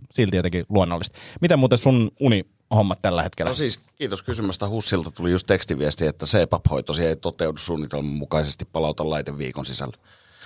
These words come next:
Speaker 1: Okei.
Speaker 2: Ja
Speaker 1: Niin, niin,
Speaker 2: siis
Speaker 1: niin kuin saa
Speaker 2: se
Speaker 1: sitä
Speaker 2: johtuu siitä, että
Speaker 1: analyysiä
Speaker 2: mä en,
Speaker 1: siitä.
Speaker 2: mä en ole nyt kesän aikana käyttänyt sitä ollenkaan, koska
Speaker 1: Okei.
Speaker 2: ei ole ollut tarvetta.
Speaker 1: Joo.
Speaker 2: Nyt ne päätti sitten, että mä en ansaitse sitä laitetta,
Speaker 1: Joo.
Speaker 2: mikä on mun mielestä aika mielenkiintoinen. Mä ajattelin käydä siitä kyllä vielä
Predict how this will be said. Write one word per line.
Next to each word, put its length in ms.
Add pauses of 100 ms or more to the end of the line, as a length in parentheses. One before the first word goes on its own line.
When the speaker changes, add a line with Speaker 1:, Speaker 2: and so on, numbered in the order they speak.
Speaker 1:
Okei. 260
Speaker 2:
Ja 680
Speaker 1:
Niin, 120
niin, 100
Speaker 2:
siis 40
Speaker 1:
niin 120
kuin 100
saa 200
Speaker 2:
se 20
Speaker 1:
sitä 120
Speaker 2:
johtuu 180
siitä, 220
että 0 (120)
Speaker 1:
analyysiä 140
Speaker 2:
mä 60
en, 60
Speaker 1:
siitä. 160
Speaker 2:
mä 140
en 100
ole 100
nyt 200
kesän 320
aikana 280
käyttänyt 440
sitä 200
ollenkaan, 420
koska 100
Speaker 1:
Okei. 160
Speaker 2:
ei 160
ole 140
ollut 260
tarvetta. 480 (180)
Speaker 1:
Joo. 200 (100)
Speaker 2:
Nyt 280
ne 60
päätti 300
sitten, 240
että 140
mä 120
en 160 (100)
ansaitse 460
sitä 280
laitetta, 360
Speaker 1:
Joo. 160 (100)
Speaker 2:
mikä 180
on 100
mun 120
mielestä 200
aika 120
mielenkiintoinen. 680
Mä 80
ajattelin 280
käydä 240
siitä 300
kyllä 140
vielä 140